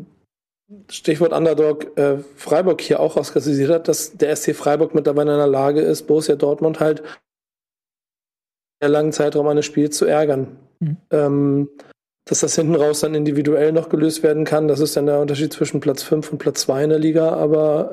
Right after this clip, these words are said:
Speaker 1: ähm, ich mag dieses Gefühl von einem Spitzenspiel, das da drin gesteckt hat mit sehr starken Freiburgern, die Borussia Dortmund sehr lange
Speaker 2: Mhm.
Speaker 1: auf Augenhöhe begegnet sind oder teilweise darüber sogar. Also gerade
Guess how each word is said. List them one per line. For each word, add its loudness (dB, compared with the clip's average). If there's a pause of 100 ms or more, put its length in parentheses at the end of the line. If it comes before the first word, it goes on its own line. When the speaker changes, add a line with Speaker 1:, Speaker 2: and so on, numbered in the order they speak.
Speaker 1:
ähm, 0 (560)
ich -6
mag 0
dieses -2
Gefühl 0
von 0
einem -2
Spitzenspiel, -2
das 0
da 2
drin 0
gesteckt -4
hat -2
mit -2
sehr 2
starken -4
Freiburgern, 0
die 2
Borussia 2
Dortmund 0
sehr 2
lange 2 (260)
Speaker 2:
Mhm. -2 (160)
Speaker 1:
auf -4
Augenhöhe 0
begegnet 0
sind 0
oder 2
teilweise 2
darüber 2
sogar. 0
Also -2
gerade -2